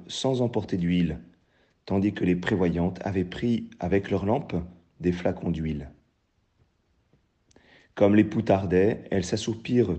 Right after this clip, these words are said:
toutes et s'endormirent. Au milieu de la nuit, il y eut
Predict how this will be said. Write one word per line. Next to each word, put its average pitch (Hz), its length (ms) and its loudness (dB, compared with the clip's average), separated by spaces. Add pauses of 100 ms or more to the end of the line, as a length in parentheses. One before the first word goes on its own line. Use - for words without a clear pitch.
toutes - 320 -6 (180)
et 117 60 0
s'endormirent. 104 840 -2 (2000)
Au 107 60 4
milieu 113 260 6
de 131 80 8
la 120 100 10
nuit, 143 420 2 (140)
il 98 140 2
y - 20 4
eut 120 120 4